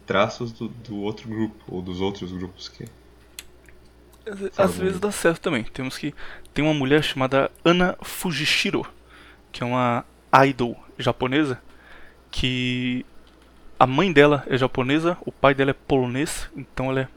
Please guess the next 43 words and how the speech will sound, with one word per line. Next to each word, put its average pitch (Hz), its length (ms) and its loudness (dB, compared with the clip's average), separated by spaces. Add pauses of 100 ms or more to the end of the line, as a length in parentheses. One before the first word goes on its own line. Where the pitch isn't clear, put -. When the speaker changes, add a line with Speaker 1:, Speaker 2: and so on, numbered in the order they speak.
Speaker 2:
muito 135 360 -6
bonita, 175 460 0
e - 40 0
ela 135 100 4
tem 143 100 -6
tipo - 160 -10
Speaker 1:
Gostosa. - 0 -
Já 127 80 -4
Speaker 2:
um 143 560 -2
metro - 160 -6
e - 60 -4
oitenta 120 300 -2
Speaker 1:
achei 131 180 0
Speaker 2:
de - 80 2
Speaker 1:
aqui. 120 120 -6
Speaker 2:
altura. 151 180 -4 (1700)
E 139 140 -10
tem 131 240 -4
traço 135 400 4
japonês 135 540 0
misturado 143 540 0
com 139 200 -8
traço 131 280 -4
polonês, 127 600 -6
então 139 160 -10
ficou - 200 -6
bonito. 131 420 -10
É - 80 -10
raro, 135 340 0 (100)
mas 143 160 -8
às 135 120 -10
vezes 135 220 -10
dá 165 100 -6
certo. - 360 -12 (1160)
Speaker 1:
Será - 220 -8
que - 140 -2
ela 113 120 4
não 101 180 2
é 92 120 0
montada 92 680 -2
de 90 160 -8
maquiagem 90 1000 -4
e, - 220 -8